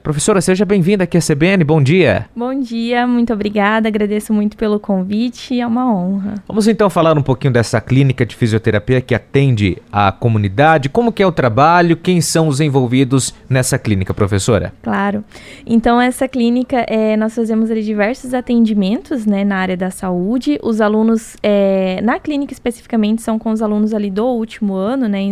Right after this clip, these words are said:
Speaker 2: então os alunos do sétimo e do oitavo período, onde eles fazem os atendimentos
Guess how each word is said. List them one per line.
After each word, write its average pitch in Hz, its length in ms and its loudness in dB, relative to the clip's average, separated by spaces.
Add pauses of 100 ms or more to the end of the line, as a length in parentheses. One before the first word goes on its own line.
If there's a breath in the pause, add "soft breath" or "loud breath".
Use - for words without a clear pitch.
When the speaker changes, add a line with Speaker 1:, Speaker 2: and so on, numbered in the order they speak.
(200)
Speaker 2:
então 196 160 -4
os 202 100 -2
alunos 190 300 -2
do 196 100 -10
sétimo 214 480 -4
e 202 60 0
do 214 80 0
oitavo 196 360 -2
período, 208 520 -4 (440 loud breath)
onde 226 280 4
eles 233 200 0
fazem 233 380 2
os 247 100 2
atendimentos 240 280 2